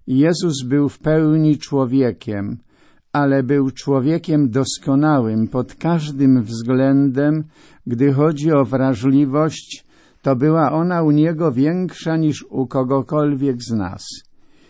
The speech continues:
Jej następstwem było ogromne cierpienie, większe niż w naszym wypadku.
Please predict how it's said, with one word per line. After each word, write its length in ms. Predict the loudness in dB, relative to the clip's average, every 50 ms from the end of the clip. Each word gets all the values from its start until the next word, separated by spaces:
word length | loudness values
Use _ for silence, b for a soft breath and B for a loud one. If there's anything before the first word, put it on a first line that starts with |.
| b b b b
Jej 360 | 2 4 4 6 6 6 6
następstwem 1160 | 4 4 2 0 -2 -4 -4 -4 -2 -2 -4 -4 -8 -12 -12 -10 -8 -6 -6 -6 -6 -8 -8 -12 _ _ b b b b b b b b b b
było 340 | -2 0 2 2 2 2 2
ogromne 640 | 0 0 0 0 0 0 0 0 0 0 0 -2
cierpienie, 960 | -2 -2 -2 -2 0 -2 -2 -4 -2 -2 -2 -2 -4 -4 -6 -8 -10 -12 -12 -16 -18 -20 -20 -20 _ _ -12
większe 760 | -8 -4 0 2 2 4 4 2 0 0 -4 -4 -2 0 0
niż 260 | 2 0 0 -4 -6
w 100 | -2 0
naszym 500 | 0 2 0 0 -2 -2 0 0 0 0
wypadku. 840 | 0 -2 -6 -6 -4 -6 -6 -6 -8 -12 -20 _ _ -20 -18 -18